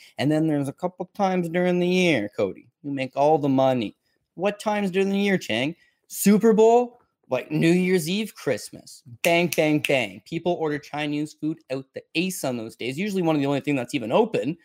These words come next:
Everybody loves Chinese food. How could you not? And, uh, you, that, those are your chunks. So the P R P, you're trying to hit that P R P and boom, make your money in that one go. Back-to-back P R Ps. Last week was a thirteen hit.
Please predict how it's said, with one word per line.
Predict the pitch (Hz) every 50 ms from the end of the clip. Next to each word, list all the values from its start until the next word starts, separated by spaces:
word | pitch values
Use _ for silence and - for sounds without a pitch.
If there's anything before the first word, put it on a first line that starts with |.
| _ _ _ _ -
Everybody | 185 143 107 92
loves | 92 -
Chinese | - - 87 90 117
food. | 151 190 196
How | 143
could | 117 120 -
you | 113 104
not? | 110 156 330 - - - - - - - - _ -
And, | - 165 180 185 196 196
uh, | 202 202 202 202 -
you, | 233 220 180 190 220 233
that, | 156 160 170 185 - -
those | 165 170 165 147
are | 151
your | 147 139
chunks. | 127 - - 143 117 101 -
So | -
the | 147 143
P | - 175 175
R | 160 151
P, | - 180
you're | 170 151
trying | - - 170 160
to | 151
hit | 151 165 156
that | - 151 143 - -
P | - 156
R | 139 135
P | 131 - - 147
and | 127 113
boom, | 104 123 113 101 95 113
make | 117 123 120 -
your | 123
money | 120 113 110 107 107
in | 107
that | 107 104 95 92
one | 107 95 92 98
go. | - 82 90
Back-to-back | - 139 147 190 220 - 269 208 139 117 127 147 170 170 -
P | - 123 98
R | 101 98 -
Ps. | - 98 95 98 - 131
Last | 127 147 180 196 -
week | 240 240 208
was | 202 190 160 131
a | 110
thirteen | - - 156 156 170 170 - - - 147 156 156 139 110
hit. | 117 110 - -